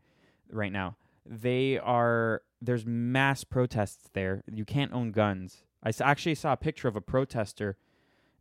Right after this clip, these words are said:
in Japan from a few days ago. And let me read it to you. It's a tweet. It, uh, original tweet was,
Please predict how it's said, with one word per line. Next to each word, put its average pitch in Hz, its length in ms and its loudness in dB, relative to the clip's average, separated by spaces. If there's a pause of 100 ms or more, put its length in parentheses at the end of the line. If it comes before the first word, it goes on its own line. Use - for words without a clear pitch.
in 156 160 2
Japan 120 580 0 (2500)
from 110 180 -4
a 104 40 -4
few 123 180 -6
days 135 260 0
ago. 101 360 -4 (1400)
And 107 560 0 (1500)
let 110 80 -2
me 113 100 0
read 107 200 2
it 92 160 -2
to 98 100 -10
you. 87 100 -6
It's - 140 -12
a - 120 -20
tweet. 104 360 -8
It, 107 420 0
uh, 104 380 4
original 113 360 0
tweet 165 460 0 (460)
was, 113 680 2